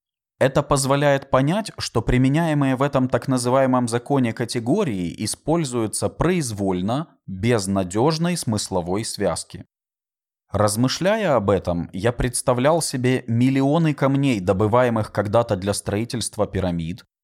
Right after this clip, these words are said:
жемчужины, годами растущие внутри раковин моллюсков, испаряющуюся воду в бассейне, и снова мне не хватило способностей обнаружить, где в этих случаях количество переходит в качество и почему это так важно знать.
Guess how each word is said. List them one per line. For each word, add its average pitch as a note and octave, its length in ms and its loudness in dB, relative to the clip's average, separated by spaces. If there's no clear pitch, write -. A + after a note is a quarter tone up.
жемчужины, C3+ 840 0
годами A#2 420 4
растущие B2+ 640 0
внутри A#2 420 0
раковин A2+ 480 2
моллюсков, F#2 600 -2
испаряющуюся C#3 960 0
воду C#3+ 260 0
в A#2 80 -4
бассейне, G#2 760 -2
и B2+ 120 4
снова D3 460 2
мне G2+ 180 2
не G#2 120 0
хватило A2 460 -2
способностей G2 840 -2
обнаружить, G2+ 880 -2
где G2+ 420 -2
в G#2 60 0
этих G2+ 300 -6
случаях A2+ 680 -4
количество A2 720 -2
переходит G2 580 -4
в - 100 -20
качество G#2+ 840 -4
и B2 100 2
почему A2 640 -2
это G#2 260 -2
так - 280 -2
важно A2 480 0
знать. F2+ 440 -8